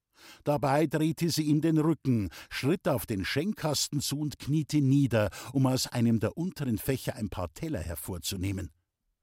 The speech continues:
„Wann ich gewusst hätt, dass dir nicht recht wär“, rief ihr Pauli nach, „oder wann ich mir hätt denken können, dass dich die Sach gar so viel verschmachen tut, nachher hätt ich's eh nicht angefangen. Geh zu, Wirt, schieb halt den Herrgott in den Ofen rein,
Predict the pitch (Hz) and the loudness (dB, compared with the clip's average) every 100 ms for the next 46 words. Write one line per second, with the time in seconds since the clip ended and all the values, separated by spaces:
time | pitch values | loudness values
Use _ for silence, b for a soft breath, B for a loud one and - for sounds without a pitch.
0 | - 123 143 147 185 170 - 147 208 - | -4 2 2 2 -2 -4 -4 -4 -2 0
1 | 180 160 147 - 160 127 110 175 226 - | 0 2 0 0 2 2 0 -2 -4 -4
2 | 160 135 104 B B 107 110 117 - 104 | 2 2 2 B B -2 0 0 0 2
3 | 107 107 101 92 - - 220 214 147 117 | 2 2 2 0 -2 0 4 4 4 2
4 | 98 B B 101 131 180 160 131 127 110 | 2 B B 0 2 4 4 6 4 2
5 | - - 196 233 - 143 131 127 113 98 | -2 -2 0 0 0 -2 2 2 2 0
6 | B - 131 - 208 - 156 135 135 - | B -2 -2 0 -2 -2 -2 0 0 -2
7 | - 127 - - - 120 139 120 - 101 | -6 -6 -4 -4 -2 0 2 2 0 -4
8 | 117 139 202 160 143 156 139 - B B | -2 0 0 0 0 2 2 0 B B
9 | B 185 170 156 147 - B 143 139 120 | B 2 2 4 2 0 B -2 0 -2
10 | - 160 147 - 101 - 117 98 - _ | -2 0 0 0 -4 -2 -2 -2 -6 _
11 | _ _ 285 254 - 190 190 160 117 - | _ _ -2 0 2 2 4 2 2 -6
12 | B - 202 143 165 147 120 127 - 135 | B -4 -2 0 0 0 0 0 0 0
13 | 117 104 120 135 135 123 123 107 | 0 0 2 2 2 2 2 0